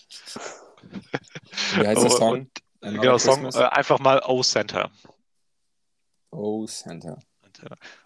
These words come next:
Speaker 2: Und dann, ähm,
Speaker 1: Wie,
Speaker 2: von,
Speaker 1: wie,
Speaker 2: äh,
Speaker 1: wie wird die Band geschrieben?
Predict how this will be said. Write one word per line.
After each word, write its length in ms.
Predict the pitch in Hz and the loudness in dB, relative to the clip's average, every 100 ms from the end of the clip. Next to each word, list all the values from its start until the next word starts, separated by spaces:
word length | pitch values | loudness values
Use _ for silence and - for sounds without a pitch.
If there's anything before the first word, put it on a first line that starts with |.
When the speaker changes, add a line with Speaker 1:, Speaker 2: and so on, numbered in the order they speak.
| _ | _
Speaker 2:
Und 220 | 127 117 | -12 -2
dann, 320 | 127 127 190 196 | 2 2 0 -6
ähm, 680 | 175 170 165 165 165 165 151 - _ - | -2 0 -2 -6 -14 -14 -14 -16 _ -10
Speaker 1:
Wie, 60 | |
Speaker 2:
von, 240 | 104 131 123 | 0 0 2
Speaker 1:
wie, 120 | 127 | 2
Speaker 2:
äh, 120 | 127 | 2
Speaker 1:
wie 140 | 123 143 | 0 0
wird 140 | 165 | 0
die 60 | 165 | 2
Band 260 | 156 160 | 2 0
geschrieben? 520 | 156 - 139 123 110 | -4 -6 -4 -4 -4